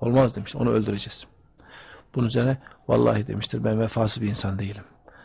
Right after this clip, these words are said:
Arkadaşımı öldürürken ben onu teslim edemem," demiştir.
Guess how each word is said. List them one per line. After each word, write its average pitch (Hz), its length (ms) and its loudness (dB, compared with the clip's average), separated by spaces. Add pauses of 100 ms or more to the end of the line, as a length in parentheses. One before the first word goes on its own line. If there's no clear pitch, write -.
(280)
Arkadaşımı 113 520 0
öldürürken 123 580 2 (640)
ben 117 80 0
onu 107 140 2
teslim - 360 -6
edemem," 98 320 -6 (760)
demiştir. 104 540 -6